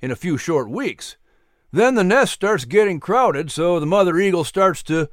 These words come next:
stir the nest. She'll take some of the sticks and move them so they point in toward the eaglets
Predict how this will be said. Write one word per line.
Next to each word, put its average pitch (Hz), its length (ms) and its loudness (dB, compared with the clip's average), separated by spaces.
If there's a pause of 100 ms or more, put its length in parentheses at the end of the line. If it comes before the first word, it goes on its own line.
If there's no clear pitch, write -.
(140)
stir 151 400 0
the 175 140 0
nest. 190 500 -4 (460)
She'll 131 180 -4
take 247 300 2
some 226 200 0
of 202 60 -2
the 180 80 0
sticks - 540 -2
and 113 160 -4 (100)
move 226 380 0
them 214 240 2
so 185 220 0
they 180 120 2
point 196 460 -2
in 202 260 -2
toward 170 380 0
the 143 160 -6
eaglets 123 400 -6